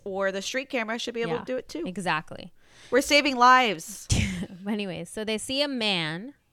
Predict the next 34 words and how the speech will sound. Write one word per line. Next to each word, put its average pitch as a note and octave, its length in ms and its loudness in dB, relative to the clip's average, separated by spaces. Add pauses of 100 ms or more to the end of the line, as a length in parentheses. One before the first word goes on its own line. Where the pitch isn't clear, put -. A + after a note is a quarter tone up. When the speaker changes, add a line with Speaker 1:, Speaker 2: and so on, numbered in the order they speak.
(100)
Speaker 2:
walking F3 400 -6
up E3 140 -12
to - 100 -16
the E3 100 -14
payphone - 580 -14
around D3+ 320 -8
the D#3 60 -8
time D3 480 -10
that C#3 320 -12
Sid-, D3 240 -16 (140)
uh, C#3+ 360 -10
Heather E3 340 -6
was C#3+ 160 -8
getting C3+ 240 -12
these C#3+ 200 -18
phone C#3 180 -14
calls. - 320 -16
And D3+ 120 -14
even G3+ 260 -10
though G#3 200 -2
they F#3 120 -6
couldn't G3+ 380 -14
tell F3+ 560 -6
who F3 140 -10
it E3 160 -12
was, A3+ 480 -2 (840)
they F#3+ 180 -4
decide E3 380 -4
it's D3+ 180 -6
time D3 300 -6
to C#3+ 80 -12
call C#3+ 260 -8
Sydney C#3 300 -10
Moore C3+ 300 -8